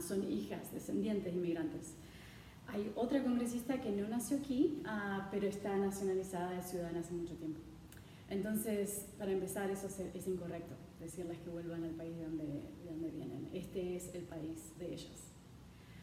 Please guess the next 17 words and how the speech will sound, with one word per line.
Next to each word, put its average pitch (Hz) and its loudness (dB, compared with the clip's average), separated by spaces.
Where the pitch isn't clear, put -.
Am, 190 0
el 220 0
segundo 277 12
punto 330 4
es 214 -2
que 220 0
esto 220 -2
va 214 0
en 196 4
contra 269 8
de 185 2
una 180 4
ley 185 2
federal 170 -4
que 185 0
nos 175 2
protege. 170 -6